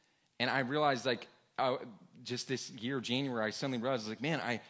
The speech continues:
I've gotten really comfortable." I started to think that I was really good at it. And you know what's funny is the breakthrough stopped happening. In January, I f-, I, I, I, like, I, I wasn't seeing any breakthrough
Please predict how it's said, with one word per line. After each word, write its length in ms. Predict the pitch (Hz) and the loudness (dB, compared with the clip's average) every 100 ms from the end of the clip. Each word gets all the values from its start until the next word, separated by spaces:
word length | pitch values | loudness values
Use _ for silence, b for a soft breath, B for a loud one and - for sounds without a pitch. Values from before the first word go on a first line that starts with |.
| B | B
I've 160 | 123 123 | -2 2
gotten 320 | 156 156 127 | 2 2 0
really 240 | 123 147 127 | 0 0 -2
comfortable." 500 | - 147 143 120 120 | 0 -2 -2 -4 0
I 100 | 120 | 0
started 320 | - 143 123 | 0 -2 -2
to 60 | 123 | -4
think 260 | - 135 | -4 -2
that 100 | 127 | 0
I 80 | 113 | 0
was 140 | 107 | 0
really 200 | 110 117 | -6 -6
good 240 | 95 107 117 | -6 -4 -4
at 160 | 90 | -4
it. 140 | 65 - _ _ b b b _ _ _ _ _ _ _ _ _ _ _ _ _ _ _ _ _ _ _ _ _ _ _ - | -8 -12 _ _ b b b _ _ _ _ _ _ _ _ _ _ _ _ _ _ _ _ _ _ _ _ _ _ _ -2
And 300 | 120 131 135 | 0 0 0
you 80 | 131 | 0
know 80 | |
what's 180 | 143 120 | 0 0
funny 300 | - 147 139 | -2 0 2
is 100 | 113 | 0
the 80 | 110 | -2
breakthrough 440 | 101 127 - 117 | -2 -2 -2 -10
stopped 360 | 101 131 107 - | -4 0 2 2
happening. 460 | 110 110 95 82 80 - _ _ _ _ _ _ _ _ _ 107 | 0 0 -2 -10 -12 -20 _ _ _ _ _ _ _ _ _ -4
In 160 | 120 | -4
January, 540 | 101 131 139 123 117 110 | -2 -2 0 0 2 2
I 20 | |
f-, 160 | - - | 0 -2
I, 200 | 127 123 | 0 0
I, 40 | 123 127 | -2 -4
I, 40 | 127 | -2
like, 260 | 117 113 | 0 0
I, 100 | 123 120 | 0 0
I 60 | 113 | 0
wasn't 280 | 131 120 110 | 0 -2 -4
seeing 300 | 135 131 120 | -2 0 0
any 160 | 123 | 0
breakthrough 540 | 104 117 120 104 90 | 0 -2 -4 -6 -8